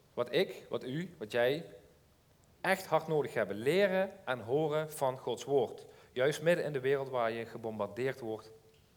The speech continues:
met allerlei berichten behalve van Gods woord. Juist daarom hebben we Gods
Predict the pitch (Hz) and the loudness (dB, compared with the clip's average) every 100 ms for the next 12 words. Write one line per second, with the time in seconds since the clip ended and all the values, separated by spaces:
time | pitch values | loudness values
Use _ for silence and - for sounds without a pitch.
0 | _ - - 98 - 107 98 92 90 104 | _ -20 -8 -8 -2 -2 0 -4 -4 -8
1 | 107 101 90 101 156 127 101 - - - | -6 -6 -4 2 2 2 -2 -8 -18 -20
2 | _ _ _ _ - 90 - 92 - 82 | _ _ _ _ -8 -6 -8 -10 -8 -10
3 | 71 - - - - _ 135 170 165 151 | -10 -18 -20 -20 -20 _ 2 6 4 4
4 | 143 135 113 110 - - - - 120 - | 0 0 0 -4 -6 -20 -10 -4 -4 -4